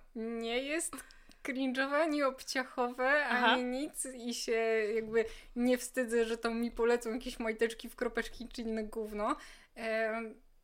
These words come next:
Speaker 1: mm, nie wydaje mi się. Nawet jak ktoś uzna, że to jest, e, beznadziejna muzyka, bo słucham... Em, metalu, rocka
Speaker 2: Aha.
Speaker 1: i ogólnie, w sensie,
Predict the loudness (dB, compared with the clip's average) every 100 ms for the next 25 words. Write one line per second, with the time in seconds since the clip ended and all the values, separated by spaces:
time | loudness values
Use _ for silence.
0 | _ -6 -4 -2 -2 -4 -8 -8 -6 -6
1 | -6 -2 -2 -2 -2 -2 0 -2 -6 -8
2 | -8 -6 -8 -2 -2 -2 -2 -2 -2 -4
3 | -8 -6 -2 0 0 0 -2 -4 -4 -6
4 | -6 -6 -6 -6 -8 -10 -10 -4 -4 -6
5 | -14 -18 -18 -12 -4 -2 0 0 -2 -4
6 | -6 -10 _ _ _ -4 -4 0 4 4
7 | 2 -4 0 0 0 -4 -2 0 2 4
8 | 4 2 0 -4 -4 -4 -4 -6 -6 -4
9 | -6 -8 -6 -2 2 2